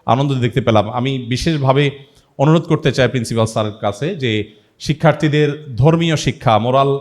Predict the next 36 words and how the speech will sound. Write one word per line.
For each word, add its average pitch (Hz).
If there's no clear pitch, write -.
আহ, 117
শিক্ষার 160
জন্য 113
একটা 127
সেন্টার, 117
একটা, 113
আহ, 101
প্রতিষ্ঠানের 156
মধ্যে 135
একটা 123
ছোট, 123
আহ, 113
বডি 135
যদি 131
করে 120
দেওয়া 107
হয়, 101
তারা 127
সেখান 131
থেকে 127
দিনী 123
বিষয়গুলো 123
চর্চা 135
করলো। 110
স্যারদের 160
তত্ত্বাবধানে 175
হলে 160
সেটা 156
সঠিক 165
লাইনে 127
থাকবে, 104
কোনো 113
ভুল 139
পথে 135
যাবে 101
না, 98